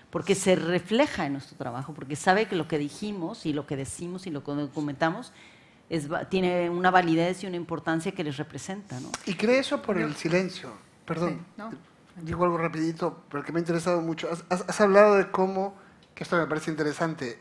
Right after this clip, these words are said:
Speaker 2: eh, em, le dices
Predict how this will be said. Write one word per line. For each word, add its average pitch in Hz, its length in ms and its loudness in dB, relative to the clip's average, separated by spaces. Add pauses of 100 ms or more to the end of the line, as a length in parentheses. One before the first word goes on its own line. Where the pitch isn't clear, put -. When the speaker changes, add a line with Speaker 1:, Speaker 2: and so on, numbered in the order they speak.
Speaker 2:
eh, 131 400 -4 (1160)
em, 135 840 0 (400)
le 170 240 8
dices 170 580 0